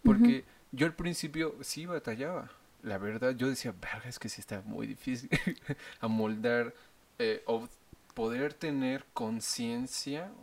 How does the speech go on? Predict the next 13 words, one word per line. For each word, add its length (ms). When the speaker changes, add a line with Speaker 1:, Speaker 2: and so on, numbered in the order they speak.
Speaker 1:
por 140
así 140
decirlo, 380
del 260
control 600
de 80
tu 140
cuerpo 460
y 80
saber 260
Speaker 2:
Claro. 240
Speaker 1:
qué 80
hace". 300